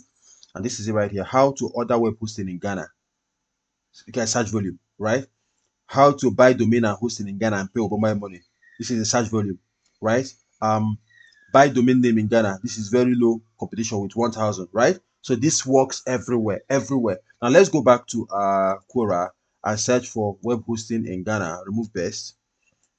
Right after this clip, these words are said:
right? Web hosting in Ghana and search,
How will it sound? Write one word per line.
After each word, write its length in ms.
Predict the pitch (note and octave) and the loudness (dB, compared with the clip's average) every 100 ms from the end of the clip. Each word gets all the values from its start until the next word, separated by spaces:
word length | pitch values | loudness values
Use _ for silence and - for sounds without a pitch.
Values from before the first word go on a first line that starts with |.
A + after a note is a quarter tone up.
| - | -4
right? 300 | G#2 A#2+ C#3+ _ _ _ _ _ _ _ _ _ _ - - | 2 2 0 _ _ _ _ _ _ _ _ _ _ -20 -6
Web 220 | A2+ A2+ | -2 -2
hosting 440 | G2+ A2+ A2 A2+ A2 | -4 -6 -4 -6 -6
in 160 | G2 | -6
Ghana 400 | G2 G#2 E2+ E2+ - | -4 -4 -4 -8 -10
and 140 | F#2+ | -6
search, 560 | - A2 F#2+ G2 - | -2 -2 -2 -6 -10